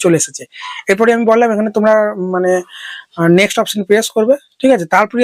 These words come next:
দেখো এই দুটো রিভিউ your terms, মেম্বারশিপেরও কিছু টার্মস থাকে, সেজন্য এই দুটো বক্সই টিক মার্ক করে দিতে হবে। তারপরে এখানে কন্টিনিউ মানে কনফার্ম অপশন প্রেস করলে কিন্তু এখানে তোমাদের দেখিয়ে দেবে, একটা মেইল চলে আসবে যে your level আর is review।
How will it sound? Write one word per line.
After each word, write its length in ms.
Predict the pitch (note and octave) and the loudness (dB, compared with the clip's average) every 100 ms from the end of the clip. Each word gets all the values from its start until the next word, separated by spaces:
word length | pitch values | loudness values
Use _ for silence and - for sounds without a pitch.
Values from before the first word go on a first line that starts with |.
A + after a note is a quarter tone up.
| A3+ | 0
দেখো 120 | G#3+ A3 | 2 0
এই 40 | E3+ | 0
দুটো 160 | F#3 F3+ E3+ | -2 0 2
রিভিউ 280 | F#3+ B3 B3 B3+ G#3 | 4 4 2 2 2
your 120 | G#3+ - | 0 2
terms, 280 | G#3+ F3 - - - - _ _ _ - | 0 0 -6 -16 -20 -20 _ _ _ -2
মেম্বারশিপেরও 580 | F#3+ A#3 - A#3+ A#3+ A3+ | 2 2 0 2 2 0
কিছু 120 | A3 A3 | -4 0
টার্মস 200 | G#3+ A#3 | 0 0
থাকে, 120 | A3+ A#3 | 0 0
সেজন্য 200 | G3+ G#3 G#3 | 2 0 0
এই 40 | G3 | 0
দুটো 140 | A3+ G#3 | 0 0
বক্সই 240 | A3 - - | 0 -2 0
টিক 120 | G#3+ G3+ | 2 2
মার্ক 120 | G3 A3+ | 2 0
করে 100 | G#3 | 0
দিতে 120 | G#3 A#3+ | 0 0
হবে। 120 | D#4 - - | -2 -12 -4
তারপরে 260 | G3 G3 A3+ A3 | -2 0 0 0
এখানে 160 | G#3+ A#3 | 0 0
কন্টিনিউ 380 | G3+ G3 G#3+ A3 F3+ - | -2 0 -2 0 -2 -2
মানে 120 | F#3+ F#3+ G3 | 0 0 0
কনফার্ম 340 | G3+ G3+ A#3 A3+ | 0 0 0 0
অপশন 200 | - G#3+ F#3 | 0 -2 2
প্রেস 180 | F#3 - | 2 2
করলে 160 | G3 G#3 G#3+ | 0 0 0
কিন্তু 140 | G3+ | 0
এখানে 160 | F#3 F#3+ F3+ | 0 0 0
তোমাদের 220 | F3+ F3+ E3 | 0 0 0
দেখিয়ে 220 | E3 G#3 | 0 2
দেবে, 100 | G#3+ G3 | 2 0
একটা 120 | F3+ F3 | 0 2
মেইল 140 | F3+ F3+ | 2 2
চলে 140 | G3 F#3+ | 0 0
আসবে 180 | G3+ A#3+ - - - - E3+ | 0 -4 -4 -16 -18 -6 0
যে 100 | F3+ | 2
your 120 | F3+ F3 | 4 2
level 240 | F3 F#3 F#3+ F3+ | 2 2 2 2
আর 80 | F3+ G#3 F#3 | 0 -2 2
is 120 | G#3 F#3+ F3 | 2 2 2
review। 300 | F#3 G#3 F#3 | 4 4 2